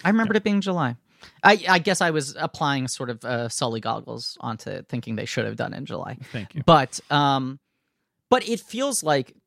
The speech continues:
Speaker 1: you know, uh, one of the many, many things that have, uh, come out in all of the, uh, uh, Justice League, uh, brouhaha,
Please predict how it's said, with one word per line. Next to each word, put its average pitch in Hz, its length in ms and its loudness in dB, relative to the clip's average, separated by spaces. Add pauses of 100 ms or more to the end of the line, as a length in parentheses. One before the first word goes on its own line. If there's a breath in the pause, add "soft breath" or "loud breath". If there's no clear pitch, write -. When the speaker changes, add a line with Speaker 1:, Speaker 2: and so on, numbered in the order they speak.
Speaker 1:
you 156 220 -6
know, 117 180 -8 (100)
uh, 180 100 -6
one 202 200 4
of 208 80 2
the 202 80 2
many, 175 560 0
many 120 300 2
things 107 340 -4
that 120 140 2
have, 117 160 -2 (180)
uh, 101 120 -2 (220)
come 175 200 6
out 117 320 0 (380 soft breath)
in 120 400 4
all 123 440 2
of 113 360 -6
the, 107 360 -8
uh, 113 60 -6
uh, 110 640 -2
Justice 110 500 0
League, 107 320 -4
uh, 117 100 0
brouhaha, 104 520 -2